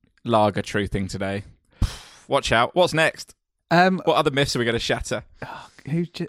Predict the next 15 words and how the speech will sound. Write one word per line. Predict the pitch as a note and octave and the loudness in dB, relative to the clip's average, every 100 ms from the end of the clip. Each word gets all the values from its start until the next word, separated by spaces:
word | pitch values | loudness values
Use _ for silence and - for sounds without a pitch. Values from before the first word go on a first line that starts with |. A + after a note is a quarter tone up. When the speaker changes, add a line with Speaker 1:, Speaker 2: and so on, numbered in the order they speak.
| D#3+ | -6
Speaker 2:
who | D#3+ G3 F#3+ | 0 2 2
knows? | F3 C3+ - - - - - | 2 0 -4 -12 -20 -4 2
Um, | E3+ F3 | 4 4
I've | G3 G#3 | 2 4
got | C4+ | 4
one | F#3 D#3+ D#3 | 6 4 2
that | D#3+ D#3+ | 0 0
was, | E3 E3 | 0 0
uh, | C#3+ D3+ B2+ - _ - | 2 2 2 -8 _ -14
submitted | - E3+ D#3+ A3 C#3 C#3 - - | -6 -2 2 4 4 0 -2 -2
by | D#3+ E3 | 4 6
accident | F3+ - - C3+ B2+ | 4 2 -2 0 2
by | C#3 C#3 | 2 2
my | C3+ | 0
partner | - D3+ C3 B2 B2 | 0 0 0 -2 -6